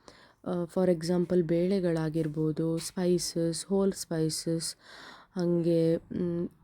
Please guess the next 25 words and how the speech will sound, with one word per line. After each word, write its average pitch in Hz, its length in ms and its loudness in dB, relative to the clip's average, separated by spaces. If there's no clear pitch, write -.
ಕೆಲವೊಂದು 190 380 6
ಪುಡಿಗಳು 165 600 2
ಅಂದರೆ 165 300 0
ಚಾಟ್ 156 400 -4
ಮಸಾಲ, 156 400 -4
ಬ್ಲ್ಯಾಕ್ 160 440 -4
ಸಾಲ್ಟ್, 151 480 -2
ಆ 175 80 0
ಥರದ್ದೆಲ್ಲ 185 480 4
ಎಂತ 175 300 -2
ಬೇಕಿದ್ರೂ 165 840 -4
almost 180 400 0
ನಾವು 165 380 -2
ಈ - 80 -4
ಥರ 175 160 -2
ಇಂಡಿಯನ್ 170 360 0
ಸ್ಟೋರ್ಗೆ 175 440 2
ಬರ್ಕತ್ತು. 165 760 -6
ನಾ 190 120 6
ಮೊದ್ಲು 175 320 8
ಹೇಳಿದ 226 240 8
ಅಮೇರಿಕನ್ 190 500 4
ಸ್ಟೋರ್ಸಲ್ಲೆಲ್ಲ 196 720 2
ತರಕಾರಿಗಳಿರುತ್ತೋ, 185 1200 4
ಅಂದರೆ 160 640 -2